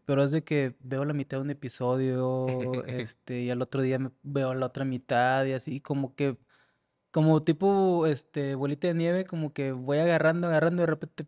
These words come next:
Speaker 1: pum, agarro el modo Netflix y me
Speaker 2: Ya.
Speaker 1: los ven todos los, los episodios seguidos.
Speaker 2: Sí.
Speaker 1: Así me pasa pl-, con esas dos series.
Speaker 2: Ya.
Speaker 1: Eh, pero bueno, eh,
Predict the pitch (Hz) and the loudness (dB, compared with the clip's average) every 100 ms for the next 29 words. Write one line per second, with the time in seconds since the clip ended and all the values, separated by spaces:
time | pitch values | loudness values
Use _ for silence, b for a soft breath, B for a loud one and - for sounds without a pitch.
0 | _ - 190 190 160 147 151 165 156 160 | _ -2 -2 0 0 2 0 0 0 0
1 | 156 151 - 170 160 143 131 127 123 123 | 0 -2 0 -2 -2 -4 -2 -2 -2 -2
2 | 120 120 135 135 - 139 147 147 131 135 | -2 -2 -4 -4 2 4 4 2 0 0
3 | 123 113 127 - 120 131 135 131 135 143 | 0 0 -6 -6 -2 0 0 -2 0 0
4 | 190 - _ - 104 92 - _ _ - | 0 -6 _ -8 -8 -8 -20 _ _ 0
5 | 160 151 160 165 - - 143 143 156 135 | 2 4 2 2 -4 -2 0 0 -2 -4
6 | 139 - 131 123 110 131 110 98 98 _ | -4 0 0 0 -4 -10 -12 -12 -12 _
7 | _ _ - 131 123 123 123 123 123 120 | _ _ -6 -2 -2 -2 -2 -2 -4 -6
8 | _ _ _ _ _ - 143 131 127 110 | _ _ _ _ _ -4 4 8 8 4
9 | _ _ - - _ _ - 139 131 131 | _ _ -20 -20 _ _ -2 2 2 2
10 | 131 127 127 123 117 | 2 2 2 2 0